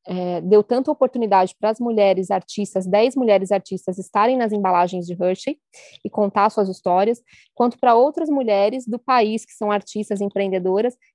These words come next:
estarem com a gente dentro desse canal e, além de contar as histórias delas, também passarem por essa jornada de capacitação, né? Onde a gente ensina desde, é,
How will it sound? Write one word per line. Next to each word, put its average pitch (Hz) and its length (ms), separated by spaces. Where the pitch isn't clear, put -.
estarem 240 260
com 269 120
a 269 40
gente 233 240
dentro 226 220
desse 208 240
canal 185 540
e, 269 240
além 214 260
de 277 100
contar 247 240
as 220 80
histórias 196 360
delas, 196 380
também 247 280
passarem 247 340
por 240 120
essa 240 160
jornada 233 420
de - 80
capacitação, 220 960
né? 190 160
Onde 202 140
a - 20
gente 196 220
ensina 208 580
desde, 220 440
é, 190 360